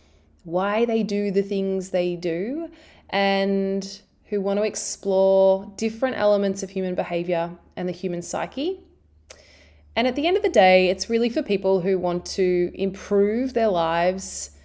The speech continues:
in alignment with what feels really natural and good to them. Really, to just become more of themselves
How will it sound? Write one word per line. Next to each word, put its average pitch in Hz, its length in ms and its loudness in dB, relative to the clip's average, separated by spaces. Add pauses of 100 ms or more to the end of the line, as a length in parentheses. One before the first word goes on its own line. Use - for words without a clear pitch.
(400)
in 202 120 2
alignment 185 1000 0
with 196 200 -2
what 196 220 4
feels 202 640 0
really 180 460 0
natural 175 520 -4
and 170 180 -4
good 165 300 -4 (140)
to - 160 -8
them. 160 520 -10 (840)
Really, 214 520 2 (160)
to 202 100 -8
just 202 240 -4
become 185 260 -4
more 165 140 -2
of 165 80 -4
themselves - 520 -8